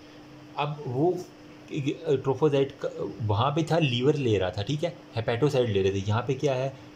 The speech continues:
Duodenum जो है ना, ये सारे का सारा काम duodenum के अंदर हो रहा है, ठीक है, वो वाला ilium के अंदर काम हो रहा था, ये वाला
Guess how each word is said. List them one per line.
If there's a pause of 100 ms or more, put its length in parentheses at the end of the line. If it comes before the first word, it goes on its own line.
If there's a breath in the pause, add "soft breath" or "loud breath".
(100)
Duodenum
जो
है
ना, (1200)
ये
सारे
का
सारा
काम (120)
duodenum
के
अंदर
हो
रहा
है,
ठीक
है, (100)
वो
वाला
ilium
के
अंदर
काम
हो
रहा
था,
ये
वाला